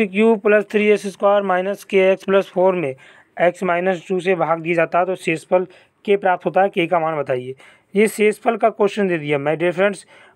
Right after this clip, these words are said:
मैं बार बार आपको बता रहा हूँ, जब भी इस तरीके का क्वेश्चन आए तो उस चीज़ को आप ज़ीरो मान लो। अब क्या करोगे, X की value यहाँ से हमारी दो निकल के आ रही है,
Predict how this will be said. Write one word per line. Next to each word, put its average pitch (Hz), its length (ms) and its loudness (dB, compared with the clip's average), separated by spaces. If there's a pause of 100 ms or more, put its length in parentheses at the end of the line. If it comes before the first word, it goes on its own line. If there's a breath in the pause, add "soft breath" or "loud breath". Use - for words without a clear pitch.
मैं 190 220 0
बार 175 240 2
बार 226 200 2
आपको 214 240 0
बता 190 280 2
रहा 180 80 0
हूँ, 214 180 -4 (460 soft breath)
जब 180 280 -2
भी 240 120 -2
इस 208 100 -6
तरीके 208 200 -2
का 214 80 4
क्वेश्चन 202 300 -2
आए 202 100 4
तो 220 120 -6 (180)
उस 208 160 -2
चीज़ 214 180 -2
को 226 100 0
आप 226 100 -2
ज़ीरो 190 360 2
मान 190 200 0
लो। 139 240 0 (420 loud breath)
अब 160 180 -2
क्या 202 140 2
करोगे, 208 260 0 (120)
X 180 200 -4
की 214 120 0
value 202 200 4
यहाँ 190 140 4
से 196 100 -2
हमारी 202 240 2
दो 180 180 2
निकल 190 260 0
के 180 80 -2
आ 185 100 4
रही 180 180 -2
है, 139 80 -4